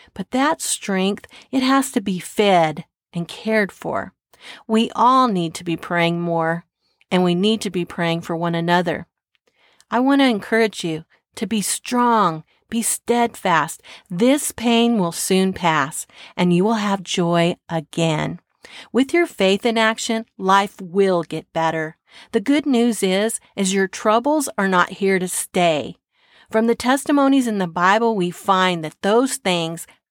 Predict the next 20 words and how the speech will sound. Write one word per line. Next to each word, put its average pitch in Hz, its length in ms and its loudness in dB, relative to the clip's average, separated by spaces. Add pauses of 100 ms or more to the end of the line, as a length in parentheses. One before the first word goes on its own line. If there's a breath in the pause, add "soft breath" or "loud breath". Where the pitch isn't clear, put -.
come 196 540 0 (160)
to 170 320 -4
pass. 147 880 -2 (640 loud breath)
When 214 200 2
we 233 120 2
are 302 140 4
worn 208 320 2
down, 170 460 -4
we 202 100 0
get 185 240 0
negative 196 720 2
and 165 160 -6
fearful. 165 720 -6 (340 loud breath)
So 196 200 2
we 214 260 2
are 254 100 2
depleted 190 880 0 (160)
from 170 360 -2
this 170 180 -4
battle. 180 640 -2